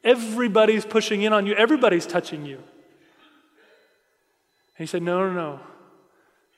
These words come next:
I'm looking for the one who received that power."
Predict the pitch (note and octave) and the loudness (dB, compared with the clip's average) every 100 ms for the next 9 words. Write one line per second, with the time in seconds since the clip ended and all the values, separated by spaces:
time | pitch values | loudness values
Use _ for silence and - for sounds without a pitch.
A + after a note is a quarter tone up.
0 | _ _ _ - F3+ F#3+ F#3 D#3+ E3+ D#3+ | _ _ _ -12 -6 -6 -6 -10 -6 -6
1 | D#3+ E3 D#3 C#3 D#3+ D3+ - - _ _ | -4 -4 -6 -4 -6 -6 -16 -20 _ _
2 | _ _ _ _ _ _ _ _ _ _ | _ _ _ _ _ _ _ _ _ _
3 | _ F3+ - F#3 E3 D3 - - D#3+ C#3+ | _ -16 -10 -8 -8 -10 -8 -6 -6 -6